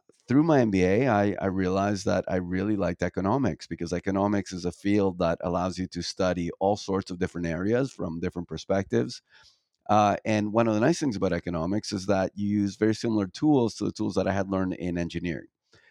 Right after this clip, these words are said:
So, uh, it, you know, you're basically using math, but instead of applying the math to technical systems, you're applying the math to social systems. Uh, so I, I really enjoyed economics and decided that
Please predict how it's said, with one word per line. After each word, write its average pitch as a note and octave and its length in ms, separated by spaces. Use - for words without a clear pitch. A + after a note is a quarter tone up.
So, E2+ 600
uh, D2+ 480
it, - 140
you - 100
know, D2 200
you're G#2+ 100
basically C3+ 400
using A#2 300
math, F2+ 400
but G2+ 100
instead F#2+ 320
of G2 200
applying G#2 480
the G#2 80
math F2 480
to F2 340
technical C#3 460
systems, F#2+ 440
you're F#2+ 120
applying F#2 260
the F2 80
math F2 380
to E2+ 200
social F#2+ 360
systems. - 540
Uh, F#2+ 320
so A#2+ 180
I, A2+ 300
I A2 60
really C#3 600
enjoyed G#2 280
economics G#2 520
and C3 100
decided A2 540
that G#2+ 240